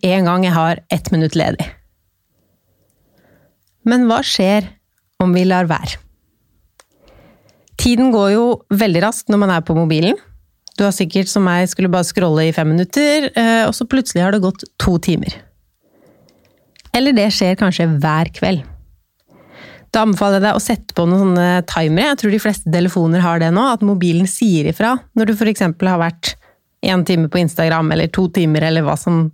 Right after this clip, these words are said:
du setter inn som din grense. Eller klar å bare legge bort telefonen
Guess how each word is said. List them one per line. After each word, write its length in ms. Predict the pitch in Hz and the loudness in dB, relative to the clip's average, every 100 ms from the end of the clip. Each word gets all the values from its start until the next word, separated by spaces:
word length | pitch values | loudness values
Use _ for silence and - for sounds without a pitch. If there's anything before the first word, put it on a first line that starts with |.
| - | -2
du 220 | 160 165 | 0 0
setter 300 | 180 165 156 | 0 -2 -2
inn 80 | 156 | -2
som 160 | 185 175 | 0 0
din 200 | 160 160 | 2 0
grense. 340 | 165 156 - - - _ _ _ _ - - - _ - | 0 -2 -6 -8 -12 _ _ _ _ -20 -20 -20 _ -2
Eller 220 | 262 302 | -2 0
klar 460 | - 233 247 262 - _ | 0 0 2 0 -2 _
å 60 | - | -2
bare 380 | 226 208 208 220 - | 2 2 2 0 0
legge 460 | 214 226 202 156 151 | 0 2 2 0 0
bort 300 | 190 190 - | 0 -4 -6
telefonen 600 | - 185 190 170 170 185 | -2 0 0 0 2 0